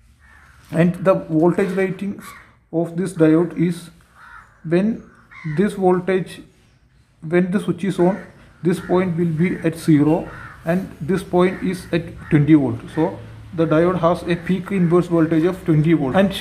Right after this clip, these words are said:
when the switch is off, the diode is conducting. At that time,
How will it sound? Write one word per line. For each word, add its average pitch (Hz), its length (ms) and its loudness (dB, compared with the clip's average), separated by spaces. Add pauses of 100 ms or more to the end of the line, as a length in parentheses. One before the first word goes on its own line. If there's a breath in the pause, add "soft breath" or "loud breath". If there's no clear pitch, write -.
(120)
when 202 500 0
the 190 100 0
switch - 220 -2
is 180 160 -2
off, 165 340 0 (960)
the 165 260 0
diode 165 300 4
is 170 100 -4
conducting. 147 460 -4
At 147 200 -4
that 175 180 0
time, 175 380 -2